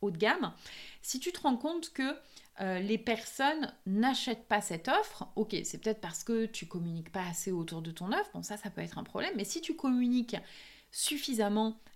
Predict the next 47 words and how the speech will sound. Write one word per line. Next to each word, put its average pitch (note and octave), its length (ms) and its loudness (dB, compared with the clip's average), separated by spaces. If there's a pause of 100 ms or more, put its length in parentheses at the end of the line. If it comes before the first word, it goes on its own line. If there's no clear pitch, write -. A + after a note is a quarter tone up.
et A3 100 4
que B3 100 4
malgré B3 720 6
tout C4 160 0
tu G#3+ 160 -4
vois G3+ 160 4
que G3+ 140 -2
les E3 180 -2
gens A3+ 160 2
n'achètent F3 380 -2
pas, E4 160 6
ben, G3+ 120 2
c'est G3+ 160 0
peut-être F#4+ 280 0
le A#3+ 100 6
bon G#3+ 140 4
moment B3 360 6
pour C#4 200 -6
te G3+ 80 2
remettre G3+ 420 2
en F#3 80 0
question, F3+ 460 -4
pour G3 140 -6
remettre G#3 280 0
en F#3+ 80 -2
question G3+ 320 0
en G#3+ 60 2
tout - 80 -8
cas A3 140 0
ton F3+ 220 -2
offre, - 380 -2 (420)
euh, F#3+ 160 4 (140)
et, B3 420 4 (280)
et A#3+ 100 4
te B3 80 0
dire, C4 460 2
ok, B3 180 4 (640)
qu'est-ce F4 260 4
qui - 160 -14
fait D#4+ 320 0
que C#4 340 0
les G3 220 0
gens A#3 220 2
n'achètent F3+ 340 -4
pas F#3 140 -6
cette E3 240 -6
offre ? C#4 260 0